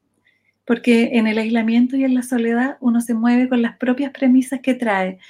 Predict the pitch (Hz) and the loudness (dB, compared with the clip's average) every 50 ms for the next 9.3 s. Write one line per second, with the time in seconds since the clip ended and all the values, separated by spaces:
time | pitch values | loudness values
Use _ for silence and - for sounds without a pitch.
0 | - - - _ - 262 240 - - 269 277 285 285 294 269 262 240 247 240 240 | -20 -20 -20 _ -8 -6 -6 -2 0 0 0 0 0 -2 -2 -2 0 0 -2 -2
1 | - 254 240 247 233 - 240 233 - 220 208 196 - - 185 185 - - 190 - | -2 0 0 0 -2 -2 -6 -6 -6 -8 -8 -8 -10 -10 -10 -12 -12 -14 -16 -16
2 | - _ _ _ _ _ _ _ - 226 202 214 226 214 - 226 - - 247 233 | -16 _ _ _ _ _ _ _ -6 -4 -2 -2 -2 -4 -4 -8 -6 -2 0 2
3 | 233 240 247 247 262 294 294 294 _ _ _ _ - 233 226 220 226 - - 247 | 2 2 4 2 2 2 -2 -6 _ _ _ _ -2 -2 0 0 -2 0 0 0
4 | 262 - - - 269 262 269 277 254 - - 254 233 - - 240 - - 196 190 | 0 0 0 0 0 0 0 -2 -6 -2 -2 -4 -4 -2 -4 -8 -6 -6 -6 -6
5 | 185 185 - - - - 185 185 - - _ _ - 453 453 - - - - _ | -6 -6 -8 -10 -12 -12 -12 -12 -14 -20 _ _ -16 -16 -14 -14 -16 -20 -20 _
6 | _ _ _ _ _ - 254 240 233 240 - 254 269 269 - 320 285 254 269 269 | _ _ _ _ _ -2 0 2 2 2 2 2 0 0 0 -2 -2 0 -2 -4
7 | 262 - 285 - 277 254 247 247 247 247 247 254 254 269 262 - 240 247 - 240 | -4 -4 -6 -2 -2 -2 -2 0 0 0 0 0 0 -2 -4 -4 -6 -4 0 0
8 | 247 262 269 269 277 294 277 277 277 269 262 262 262 262 262 262 262 - - 247 | 2 2 2 2 2 0 2 2 4 4 4 4 4 4 2 2 0 0 0 0
9 | 233 202 196 190 190 | 0 0 -2 -6 -6